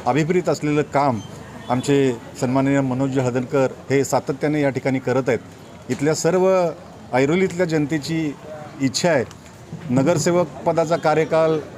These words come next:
आमच्या मनोजजी हळदणकरांचा बघितलेला आहे. येणाऱ्या भविष्यकाळात आमच्या मनोजजी हळदणकरांना या ऐरोली विधानसभा क्षेत्राचं आमदार म्हणून प्रतिनिधित्व करावं,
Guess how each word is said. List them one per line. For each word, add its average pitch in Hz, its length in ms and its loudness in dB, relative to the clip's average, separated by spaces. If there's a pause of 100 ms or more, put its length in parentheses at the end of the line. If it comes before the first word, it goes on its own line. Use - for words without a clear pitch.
आमच्या 139 520 2
मनोजजी 135 340 0
हळदणकरांचा 131 600 0
बघितलेला 123 420 2
आहे. 101 100 0 (640)
येणाऱ्या 160 300 4
भविष्यकाळात 156 680 2 (200)
आमच्या 139 480 0 (580)
मनोजजी 143 320 0
हळदणकरांना 139 680 2 (460)
या 135 200 2
ऐरोली 160 640 0 (300)
विधानसभा 151 520 0
क्षेत्राचं 156 760 0 (380)
आमदार 135 340 2
म्हणून 175 340 0
प्रतिनिधित्व 151 680 -2
करावं, 135 440 2